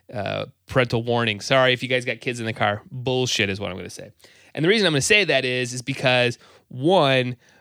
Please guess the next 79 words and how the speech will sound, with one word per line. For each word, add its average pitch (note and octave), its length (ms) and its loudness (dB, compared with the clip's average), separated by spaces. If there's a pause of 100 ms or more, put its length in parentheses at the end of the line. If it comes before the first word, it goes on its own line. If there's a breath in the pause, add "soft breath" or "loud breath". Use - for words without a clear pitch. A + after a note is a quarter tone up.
(300 soft breath)
we D#3 380 2
have, D3 520 0
we C#3 120 -2
use C#3+ 160 -2
a C3 40 -2
tool C3 160 -2
called A#2 200 -2
Basecamp A#2 420 -4
three. A#2+ 140 -2
I'm A#2+ 140 -2
on A2 120 -2
it A2 160 -6
all A#2 240 -2
day. B2 460 -6 (280)
You, C3+ 120 -6
you C#3 180 -4
can C3 160 -4
reach C3 240 -2
me B2 120 -4
in A2+ 80 -4
multiple C#3 440 2
different B2 320 -4
ways. A#2 320 0
You A#2+ 60 -10
can B2 280 -10
email D3 320 -2
me. B2+ 200 -2
I A2+ 160 0
respond C#3+ 460 -4
to C#3 40 -6
emails C3 400 -8
all B2 180 -6
the A#2+ 100 -12
time. A2+ 460 -8 (420 soft breath)
You F#3+ 200 -4
can E3 220 -10
get D3+ 160 0
a C3 60 2
hold B2+ 200 2
of A#2+ 60 -2
me A#2 80 -2
whenever A2+ 280 -2
you G#2 140 -2
want. F#2+ 400 -8 (240 loud breath)
Plus, C#4+ 400 0
we G#3+ 80 2
have F#3+ 100 2
a F3+ 40 -4
project A3+ 440 -2
manager B2 360 0
who F3 120 0
literally A#3 380 2
is D#3+ 120 4
your F3 80 4
project C#3+ 320 2
manager. F3+ 280 2
You F3 180 0
can A#3+ 80 2
get E3 120 4
a F3 40 2
hold G3 160 2
of G3+ 60 -2
them. B3+ 220 2
So - 120 -6
if C3 80 -4
you C3 80 -8
can't D#3 180 -4
get F3+ 80 -8
a D3 40 -6
hold B2+ 140 -4
of C3 60 -4
me, C#3 80 -4
you B2+ 80 -6
can A#2 60 -4
get G#2+ 100 -2
a A2+ 40 0
hold C3+ 160 0
of C#3+ 60 0
them. - 220 -4